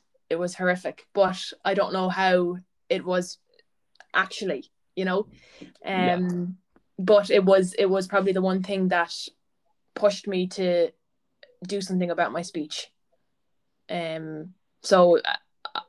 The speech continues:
Speaker 1: a positive came from it, <laughs> but at the time it
Speaker 2: Um,
Speaker 1: wasn't. <laughs>
Speaker 2: Wow. And then had you had much speech, speech, speech therapy before that?
Speaker 1: A little bit when I was young. Um, so through the H S E, so I think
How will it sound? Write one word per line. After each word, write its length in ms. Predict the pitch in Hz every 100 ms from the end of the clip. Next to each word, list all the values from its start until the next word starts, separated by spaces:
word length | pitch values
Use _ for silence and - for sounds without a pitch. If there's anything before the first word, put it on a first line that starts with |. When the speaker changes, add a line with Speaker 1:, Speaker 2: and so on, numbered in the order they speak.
| -
Speaker 1:
a 80 |
positive 400 | 185 202 190 185
came 240 | - 185 175
from 220 | 185 165
it, 160 | 160 -
<laughs> 1120 | 269 240 - - - - - _ _ _ _
but 140 | 202 180
at 120 | 170
the 60 |
time 220 | 185 175 170
it 40 |
Speaker 2:
Um, 40 |
Speaker 1:
wasn't. 340 | 165 180 185 185 -
<laughs> 20 | 254 - _ _ - 262 - 262 _ _ _ _ _ _ _ _ _ _ _ _
Speaker 2:
Wow. 480 | 131 123 120 117 139 -
And 160 | - 156
then 180 | 156 156
had 480 | 156 - - 160 160
you 160 | 165
had 280 | 160 165 160
much 300 | 156 151 -
speech, 320 | - 151 147 - -
speech, 280 | - 143 - _ _ _ _
speech 320 | _ - 151 -
therapy 340 | 143 143 - 147
before 460 | 147 - 165 170
that? 180 | - - _ _ _ _ _ _ _ _ _ - - - - -
Speaker 1:
A 100 | 208
little 220 | 226 262
bit 220 | 240 254
when 100 | 226
I 80 | 208
was 180 | 202 185
young. 420 | 190 185 175 185
Um, 360 | - 180 180 180
so 240 | 185 190
through 180 | 185 214
the 160 | 196 190
H 140 | 196
S 180 | 190 185
E, 120 | 190
so 120 | 185
I 60 | 175
think 320 | 185 185 -